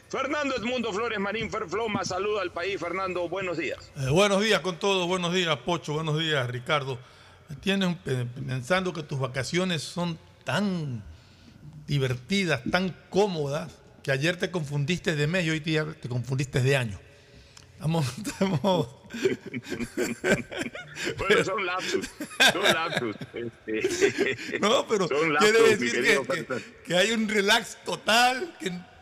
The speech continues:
Speaker 1: No, al contrario, al contrario, hay un estrés total, porque sigo haciendo programas, <laughs> en vez de, en vez de verdaderamente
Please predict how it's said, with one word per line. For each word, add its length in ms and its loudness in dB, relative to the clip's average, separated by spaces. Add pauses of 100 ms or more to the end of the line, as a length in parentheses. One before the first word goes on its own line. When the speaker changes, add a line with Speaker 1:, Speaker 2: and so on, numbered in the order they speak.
Speaker 1:
No, 240 -6
al 120 -6
contrario, 800 2
al 200 2
contrario, 420 -4
hay 60 -4
un 160 -2
estrés 340 -8
total, 480 -6
porque 240 -6
sigo 220 0
haciendo 300 -4
programas, 600 -2
<laughs> 180 4
en 200 -4
vez 400 4
de, 60 0
en 120 -6
vez 260 0
de 120 2
verdaderamente 840 -4